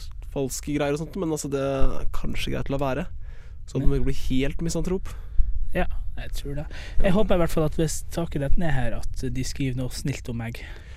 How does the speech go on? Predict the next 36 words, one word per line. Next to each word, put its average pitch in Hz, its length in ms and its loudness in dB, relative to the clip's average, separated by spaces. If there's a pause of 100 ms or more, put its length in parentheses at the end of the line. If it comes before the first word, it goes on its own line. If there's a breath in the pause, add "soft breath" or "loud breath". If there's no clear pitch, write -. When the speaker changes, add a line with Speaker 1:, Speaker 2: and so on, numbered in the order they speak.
(500 loud breath)
Speaker 1:
Ja, - 120 -12
jeg 120 120 -8
håper 110 260 -6
det 101 140 -6
også. - 220 -10 (840 loud breath)
Speaker 2:
Ja, 147 80 -8 (200)
de, 170 100 -4
jeg 156 120 -2
håper 156 240 -4
de 135 80 -2
gjør 143 160 -2
det 135 80 -6
veldig 143 200 -6
fort, - 280 -18
fordi 131 240 -8
at 135 140 -10
de 135 100 -6
får 143 140 -8
ikke - 100 -10
noe 147 80 -8
penger 175 240 -4
av 113 80 -6
meg, 110 180 4
for - 120 2
at - 100 2
jeg 139 80 4
har 135 80 2
brukt 143 260 0
det 123 140 -4
meste - 320 -6
på 110 140 -8
å - 60 -10
få - 140 -10
bygd 127 220 -8
det 117 80 -10
her. 123 140 -10